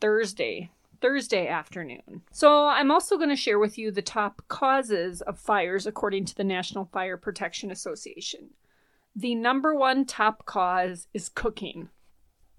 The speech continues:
leaving food on a stove unattended. The second one is heating, like space heaters. The third is electrical, like wires, crossed wires.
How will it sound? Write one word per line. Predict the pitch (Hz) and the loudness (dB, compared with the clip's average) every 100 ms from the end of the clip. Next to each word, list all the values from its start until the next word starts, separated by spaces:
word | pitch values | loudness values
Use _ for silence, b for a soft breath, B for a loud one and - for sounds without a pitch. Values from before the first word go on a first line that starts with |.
| _ - | _ -10
leaving | 208 240 214 208 | -4 -2 0 0
food | - 262 262 | -2 -4 0
on | 240 226 | 0 0
a | |
stove | - 202 196 196 - | -2 0 0 0 -2
unattended. | 190 190 185 208 190 175 214 - - - - - - _ _ - | -2 -4 -4 -6 -6 -6 -8 -10 -16 -20 -20 -20 -20 _ _ -6
The | 233 | -2
second | 254 240 269 269 | 0 -2 -4 -2
one | 277 285 | 0 0
is | - 214 | -2 -6
heating, | - - 226 214 240 269 | -8 -10 -4 -2 0 0
like | 196 175 | 0 -4
space | - - 190 - | -8 -6 -6 -8
heaters. | - 214 214 262 - - _ _ _ _ _ _ - | -10 -6 -4 -4 -8 -14 _ _ _ _ _ _ -8
The | - | -4
third | 247 240 269 262 | 2 4 2 -2
is | 240 214 | -4 -2
electrical, | 196 196 - 214 - 269 349 _ _ _ - - | -2 -2 -4 -14 -6 -4 -4 _ _ _ -20 -10
like | 208 196 | -10 -6
wires, | 180 180 196 202 202 - | -2 -2 -2 -2 -4 -6
crossed | - 190 - | -6 -6 -4
wires. | 202 202 208 208 214 | -4 -2 -2 -4 -6